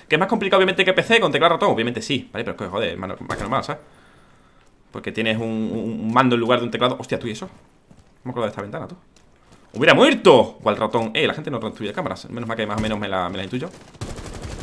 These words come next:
Vale. Taca, taca. Vale, vamos.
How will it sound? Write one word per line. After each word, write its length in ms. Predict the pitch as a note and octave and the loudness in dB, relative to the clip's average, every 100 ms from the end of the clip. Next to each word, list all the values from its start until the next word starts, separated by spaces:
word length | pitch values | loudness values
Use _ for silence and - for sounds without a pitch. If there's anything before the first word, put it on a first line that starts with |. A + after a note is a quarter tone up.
| - - - - - - - - - - - - - - | -12 -14 -14 -14 -14 -14 -14 -14 -14 -14 -14 -16 -18 -12
Vale. 320 | G#2+ G1+ G1+ - - - - - - - - - - | -6 -6 -8 -16 -20 -20 -20 -20 -20 -20 -20 -20 -12
Taca, 220 | - - | -10 -10
taca. 160 | - - - - - _ _ _ - - - - - - - - - - - - - - - - - - - - - - - _ - - - - - _ - - - - - - _ _ - _ _ | -14 -20 -20 -20 -20 _ _ _ -12 -12 -12 -14 -16 -16 -18 -20 -20 -20 -20 -20 -20 -20 -20 -20 -20 -20 -20 -20 -20 -20 -20 _ -20 -20 -20 -20 -20 _ -20 -20 -20 -20 -20 -20 _ _ -20 _ _
Vale, 340 | F2 E2 E2+ D#3+ | -10 -6 -2 0
vamos. 300 | B2 F#3 | 0 -2